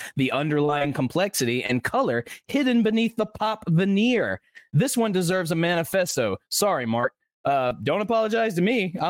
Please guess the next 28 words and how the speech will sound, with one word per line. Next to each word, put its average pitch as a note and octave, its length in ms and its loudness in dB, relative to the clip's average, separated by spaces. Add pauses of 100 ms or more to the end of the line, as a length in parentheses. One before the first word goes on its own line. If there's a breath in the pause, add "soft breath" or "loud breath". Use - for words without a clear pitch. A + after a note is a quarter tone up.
(160)
I'm, F3+ 300 0
I'm D3 160 0
curious. A2+ 480 -2
Uh, A#2 320 2
Ry-, D3+ 340 0
no E3+ 160 2
one G3 140 2
does F3+ 180 0
it D#3+ 60 -4
better E3 200 2
than D3+ 160 0
Ryan. A2+ 360 0
So A2+ 160 0
here D3 160 0
we D#3 100 -2
go. A2+ 180 0
He C3 140 2
goes D#3 260 0
on E3+ 200 0
to D#3+ 60 0
say, A2 280 -2 (400)
"The C3 60 -2
structure - 600 -2
is A2 320 -2
sheer A3 360 0
perfection, B2+ 840 -4
accessible, F#3+ 800 0
sure, A#2+ 460 0